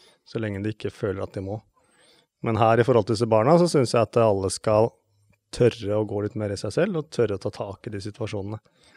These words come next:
Det er veldig mange der ute som aldri vil få den hjelpen de trenger, hvis ikke vi tar litt ansvar for de, da.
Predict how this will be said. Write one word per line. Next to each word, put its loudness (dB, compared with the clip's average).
Det -4
er 2
veldig 2
mange 2
der -2
ute -2
som 0
aldri 6
vil 6
få 2
den 2
hjelpen -2
de 0
trenger, -2
hvis -4
ikke -4
vi 0
tar -2
litt -6
ansvar -8
for -10
de, -10
da. -20